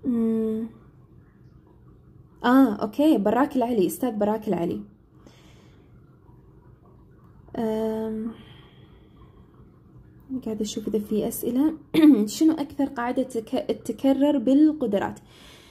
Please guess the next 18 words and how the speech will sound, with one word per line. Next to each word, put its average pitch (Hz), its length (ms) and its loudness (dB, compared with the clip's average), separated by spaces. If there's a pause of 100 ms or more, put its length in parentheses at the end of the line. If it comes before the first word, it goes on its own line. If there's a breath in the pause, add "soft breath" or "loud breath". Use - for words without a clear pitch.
(220 soft breath)
يعني 294 360 6
ما 349 220 8
في 392 220 4
شيء 339 380 6 (220)
معين، 277 800 2 (1200)
يعني 233 440 2
اللي 262 120 6
بكتبه 262 380 6
لكم 302 260 4
الحين 277 240 6
مو 285 80 8
معناته 277 400 2
ما 233 140 0
يغيره، 214 580 2 (200)
أوكي؟ 254 360 -2 (380 loud breath)
بس 254 280 0
ال-، 254 260 4
الأزمنة، 226 720 0